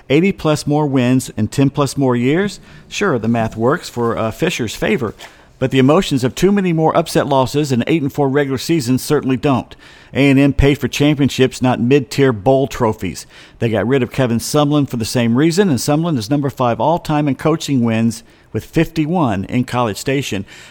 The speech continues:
And as we pointed out Tuesday, put the first fifty, uh, games coached there side by side. Sumlin's the better coach so far.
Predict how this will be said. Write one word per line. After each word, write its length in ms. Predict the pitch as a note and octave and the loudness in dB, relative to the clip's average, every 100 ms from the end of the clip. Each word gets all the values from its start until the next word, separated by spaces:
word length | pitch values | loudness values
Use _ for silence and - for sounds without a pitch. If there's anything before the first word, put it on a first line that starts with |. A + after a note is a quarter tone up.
| - | -10
And 80 | A#2 | -8
as 160 | A2 | -6
we 80 | A#2+ | -6
pointed 380 | - D3 C#3 C3+ | -2 0 0 -2
out 200 | C3+ - | -4 -2
Tuesday, 580 | D#3+ F3+ C3+ A2+ G#2 - - - - | -2 0 -2 -2 -4 -6 -18 -20 0
put 220 | - - - | 4 4 2
the 60 | |
first 340 | - D#3 C#3 - | -2 0 -2 -4
fifty, 580 | E3+ E3 - C#3+ C#3+ | -2 -2 -4 -4 0
uh, 140 | C#3 B2+ | 0 -2
games 800 | A2 C#3+ D#3 C#3+ C3 G2+ - - - | -2 0 2 0 -2 -4 -12 -16 -2
coached 380 | E3 G3 - - | 0 0 -2 -4
there 400 | A#2 A2+ A2 - | -2 -2 -4 -4
side 300 | - C#3 C#3 | -2 -2 0
by 160 | C3+ | -4
side. 440 | - D3+ D#3+ G#3 G3 _ - _ | -4 -4 -4 -4 -8 _ -20 _
Sumlin's 560 | - - F#3 D3+ C3+ B2 | -6 -2 0 2 0 0
the 100 | B2+ | 0
better 220 | C#3 C#3+ | 0 0
coach 320 | C#3 F#3 - | 0 -4 -4
so 180 | - G2 | -8 -8
far. 360 | - - - | -10 -16 -18